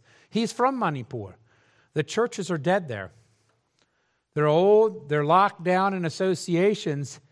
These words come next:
but Joy Palmer's from Manipur. And he says to me, "Hey, when we preach in those churches,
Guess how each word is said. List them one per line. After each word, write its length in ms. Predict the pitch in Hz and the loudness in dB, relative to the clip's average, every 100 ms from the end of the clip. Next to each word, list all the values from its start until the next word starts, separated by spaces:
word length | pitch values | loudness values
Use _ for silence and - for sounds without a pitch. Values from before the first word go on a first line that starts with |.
| _ _ _ _ - | _ _ _ _ -4
but 260 | 147 - | -4 -4
Joy 240 | 120 156 151 | -6 -2 -2
Palmer's 500 | - 214 285 170 - | 0 -2 0 -4 -8
from 240 | - 139 | -8 -4
Manipur. 560 | 139 147 143 233 262 - - _ _ _ _ _ _ _ - | -2 -4 -6 -8 -10 -12 -18 _ _ _ _ _ _ _ -4
And 80 | 160 | -4
he 80 | |
says 260 | - 185 156 | 0 -2 -2
to 100 | 160 | -4
me, 140 | 151 | -4
"Hey, 440 | 120 214 311 127 - _ _ _ _ _ _ - | -2 -4 -4 -8 -12 _ _ _ _ _ _ -10
when 180 | 147 156 | -4 -2
we 120 | 220 | -2
preach 460 | 226 262 294 - 214 | -4 -2 -2 -2 -4
in 100 | 185 | 0
those 260 | 202 190 | 0 -2
churches, 760 | - 277 330 - 139 117 - | -4 -4 -4 -4 -6 -6 -10